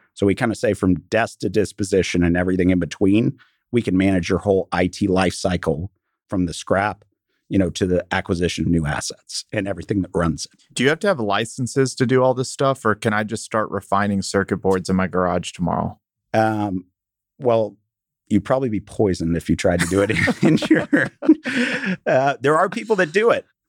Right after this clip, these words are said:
Speaker 2: I've done worse things.
Speaker 1: Yeah. No, there was a guy in the very beginning who would come in, and we called him Brown Hands 'cause his hands were completely brown, and he used acid to leach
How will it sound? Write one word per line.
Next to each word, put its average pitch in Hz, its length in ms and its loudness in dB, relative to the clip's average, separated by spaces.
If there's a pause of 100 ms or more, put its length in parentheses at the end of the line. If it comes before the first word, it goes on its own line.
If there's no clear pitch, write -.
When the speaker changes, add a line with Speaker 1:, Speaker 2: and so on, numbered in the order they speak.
Speaker 2:
I've 117 100 0
done 147 240 0
worse 117 240 0
things. 101 340 -8
Speaker 1:
Yeah. 120 340 2 (220)
No, 127 180 4
there 117 140 2
was 123 160 0
a 117 40 -2
guy 120 360 0
in 123 240 -2
the 107 80 2
very 110 260 4
beginning 104 640 0
who 117 140 2
would 98 180 0
come 113 240 0
in, 101 460 0
and 95 320 0
we 95 100 -2
called 110 240 0
him 95 100 -2
Brown 98 340 0
Hands 82 300 -6
'cause 87 160 -2
his 85 140 -8
hands 110 260 0
were 90 120 -2
completely 135 560 0
brown, 98 440 0
and 87 160 0
he 104 100 2
used 104 420 2
acid 98 520 -4
to 95 240 2
leach 104 600 -2